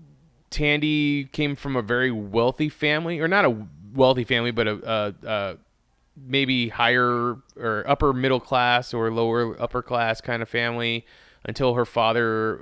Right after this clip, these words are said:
was trying to, um, whistleblow on the Roxxon company about, "Hey, you know, if you don't make these changes, a big dangerous thing's gonna happen," as we saw it did happen.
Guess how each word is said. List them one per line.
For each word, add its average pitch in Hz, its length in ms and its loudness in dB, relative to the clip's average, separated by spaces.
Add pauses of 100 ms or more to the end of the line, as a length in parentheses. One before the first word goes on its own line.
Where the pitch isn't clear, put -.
(400)
was 117 240 -2
trying 117 280 -2
to, 107 480 -4 (560)
um, 95 680 -4 (1800)
whistleblow 139 720 2
on 123 280 -2
the 120 60 0
Roxxon 123 440 0
company 147 480 0
about, 120 360 0
"Hey, 135 320 2
you 113 340 2
know, 113 140 0
if 110 120 -4
you 120 80 0
don't 120 160 2
make 120 160 -2
these 113 160 -6
changes, 131 460 -2
a 113 60 -2
big 110 420 -4
dangerous 120 360 0
thing's 131 220 -4
gonna 123 140 0
happen," 127 320 0
as 110 220 0
we 110 100 -4
saw 107 260 2
it 95 80 -4
did 104 160 -2
happen. 127 460 -2